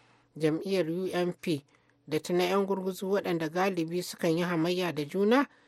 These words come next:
sun gabatar da kashedi game da makomar Faransa idan jam'iyyar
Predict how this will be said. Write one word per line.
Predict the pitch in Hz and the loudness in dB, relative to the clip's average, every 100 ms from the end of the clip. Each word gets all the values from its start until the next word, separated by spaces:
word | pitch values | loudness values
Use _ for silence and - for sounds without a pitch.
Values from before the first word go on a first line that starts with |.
| _ _ | _ _
sun | - 190 180 | -4 2 2
gabatar | 190 190 190 208 | 2 0 -2 -2
da | 180 | -2
kashedi | 160 147 - 214 214 196 160 | -2 -2 0 2 2 2 -2
game | 160 170 190 | 0 0 2
da | 165 | 0
makomar | 170 - 175 190 | 0 -2 -2 0
Faransa | 190 165 170 233 - 214 - _ _ _ - | 0 0 4 4 6 4 2 _ _ _ -6
idan | 156 175 196 | 0 2 2
jam'iyyar | 175 147 - 190 | 2 0 0 -2